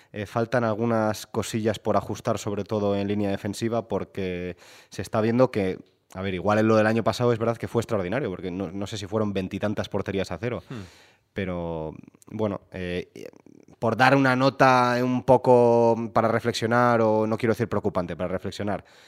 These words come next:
Speaker 1: creo que la Real, eh, bueno, tiene, tiene que trabajar bastante pa-, para,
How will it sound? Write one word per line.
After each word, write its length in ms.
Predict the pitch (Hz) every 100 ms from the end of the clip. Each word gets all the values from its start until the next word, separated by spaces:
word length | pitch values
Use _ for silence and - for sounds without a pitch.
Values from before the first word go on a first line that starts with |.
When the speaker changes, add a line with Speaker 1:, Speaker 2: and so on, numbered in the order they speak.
| - _ _
Speaker 1:
creo 220 | - 98 98
que 80 |
la 100 | 101
Real, 340 | 98 98 110 110
eh, 600 | 98 90 87 87 80 82 82 -
bueno, 200 | 90 80 80
tiene, 460 | 87 82 78 80 82
tiene 180 | 90
que 80 | 87
trabajar 380 | 85 85 85 95
bastante 1000 | 90 - 101 95 101 95 90 85 80 78 87 _
pa-, 380 | 90 85 85 -
para, 460 | 87 85 82 82